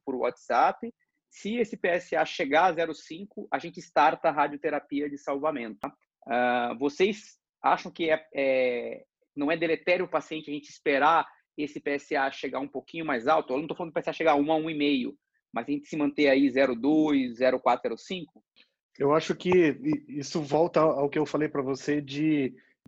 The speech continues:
Speaker 2: que o risco do covid, ele, ele levanta as incertezas, é, de uma maneira mais desconfortável pra gente. Então, a gente não sabe, na verdade, o quanto que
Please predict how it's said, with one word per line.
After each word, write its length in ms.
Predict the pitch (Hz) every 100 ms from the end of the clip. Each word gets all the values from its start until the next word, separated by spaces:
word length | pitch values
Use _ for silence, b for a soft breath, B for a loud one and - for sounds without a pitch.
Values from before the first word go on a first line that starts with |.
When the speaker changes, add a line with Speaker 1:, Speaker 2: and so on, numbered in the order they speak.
| - _
Speaker 2:
que 100 | 147
o 40 |
risco 320 | 127 156 156 156
do 100 | 151
covid, 540 | 165 135 120 160 160
ele, 300 | 160 165 143 131 _ -
ele 140 | 135
levanta 420 | 143 147 160 165
as 100 | 170
incertezas, 1000 | 156 175 175 160 - 151 165 165 160 - - b b b -
é, 280 | 131 139 143
de 100 | 135 -
uma 200 | 143 143
maneira 320 | 147 143 156
mais 220 | 151 151 147
desconfortável 840 | 147 160 147 151 143 143 139 139
pra 180 | - 147
gente. 400 | 127 113 - _ _ _ _ _
Então, 120 | 143
a 40 |
gente 200 | 165 196
não 160 | 220 233
sabe, 380 | - 160 170 123
na 100 | 117
verdade, 520 | 117 117 120 117 110
o 200 | 110 120
quanto 440 | - 139 151 147 131
que 320 | - 127